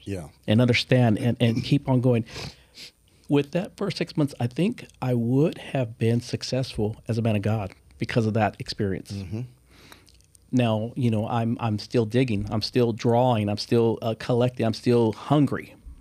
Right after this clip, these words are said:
Speaker 2: And so I said all that because I think that it's very important that individuals find out about the spiritual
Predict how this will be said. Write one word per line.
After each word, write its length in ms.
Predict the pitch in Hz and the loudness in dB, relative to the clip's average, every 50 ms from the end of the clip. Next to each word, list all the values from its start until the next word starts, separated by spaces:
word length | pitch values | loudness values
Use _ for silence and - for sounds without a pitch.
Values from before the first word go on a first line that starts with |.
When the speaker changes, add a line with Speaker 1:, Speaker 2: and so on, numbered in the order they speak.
| - - _ - | -20 -10 _ 0
Speaker 2:
And 140 | 131 123 123 | 0 0 2
so 340 | - 131 123 113 110 113 - - - - - - - - - - - - _ _ _ _ _ _ _ _ _ _ _ _ _ _ _ _ _ _ _ _ _ _ _ _ _ _ _ - | 2 4 4 4 4 0 -2 -6 -14 -20 -20 -20 -20 -20 -20 -20 -20 -20 _ _ _ _ _ _ _ _ _ _ _ _ _ _ _ _ _ _ _ _ _ _ _ _ _ _ _ 0
I 100 | 135 123 | 2 2
said 200 | 120 - 151 143 | 2 4 4 4
all 200 | 143 143 160 165 | 4 4 4 2
that 260 | 143 143 151 156 - - | 4 2 2 2 2 0
because 800 | 120 120 - - - 139 123 117 117 117 117 110 - - - - _ _ _ _ _ _ _ _ _ _ - _ _ _ _ - | -2 -2 -2 -4 -2 0 2 4 4 4 2 0 -4 -8 -14 -18 _ _ _ _ _ _ _ _ _ _ -20 _ _ _ _ -4
I 300 | 123 127 131 147 160 175 | 0 0 2 2 0 -2
think 420 | 175 - - 131 127 131 135 127 - | -4 -6 -4 -2 0 0 0 0 -2
that 160 | 127 113 - | -4 -4 -4
it's 160 | 117 107 - | -4 -6 -6
very 280 | 113 123 127 139 143 143 | -4 -2 -2 0 0 0
important 640 | 131 120 123 - 143 135 135 131 127 131 117 123 - | 0 -2 -2 -2 0 0 0 0 -2 -4 -6 -4 -2
that 200 | 123 110 - - | -4 -4 -4 -4
individuals 1080 | - 127 127 131 123 117 127 143 147 143 139 - 127 117 110 110 110 107 110 - - - _ _ _ _ _ _ _ _ | -2 -2 -2 -2 0 0 0 2 2 0 -2 -2 -2 2 2 2 2 2 0 -4 -8 -16 _ _ _ _ _ _ _ _
find 420 | - - 139 135 139 143 135 131 - - | -2 0 2 4 4 4 4 4 2 2
out 320 | 120 120 127 127 127 123 123 | 2 4 4 4 2 2 0
about 600 | 117 113 117 - 127 127 135 135 131 123 - - - | -2 -2 0 0 2 4 4 4 4 2 0 -2 -4
the 100 | 120 110 | -4 -4
spiritual 800 | - - - _ - 127 127 123 120 - - - 117 110 110 | -4 -6 -6 _ 0 2 4 4 2 0 -2 -4 -4 -4 -4